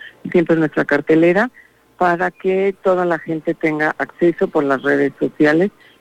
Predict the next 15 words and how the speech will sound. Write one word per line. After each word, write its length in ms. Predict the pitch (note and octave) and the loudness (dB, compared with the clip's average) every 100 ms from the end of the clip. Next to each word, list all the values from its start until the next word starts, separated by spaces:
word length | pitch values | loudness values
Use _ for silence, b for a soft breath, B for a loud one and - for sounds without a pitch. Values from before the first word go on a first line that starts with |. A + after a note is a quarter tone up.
| - | -2
Y 100 | F3+ | 2
bueno, 240 | F#3 E3+ | 2 0
pues 140 | D#3 D3+ | -4 -6
sobre 200 | E3 D#3+ | -2 -2
todo 300 | - E3+ E3+ | 0 0 0
con 560 | - D#3 D3 C#3 C#3 B2 _ | -2 -2 0 -2 -4 -6 _
tu 100 | D#3+ D3+ | -4 0
participación, 840 | D#3+ - D#3 - D3+ - E3 E3 | -2 -4 -6 -2 -2 0 -2 -2
Miguel 240 | E3 D#3 | 0 0
Ángel, 220 | D3+ D#3 D#3 | -2 -4 -8
que 80 | |
te 140 | D3+ C#3 | -4 0
lo 80 | C3+ | 0
agradecemos 480 | C#3 C3 D#3 D3 | 0 0 -2 -2
muchísimo, 640 | D3 C#3+ - D#3 E3 D#3 | -4 -4 -2 -2 0 0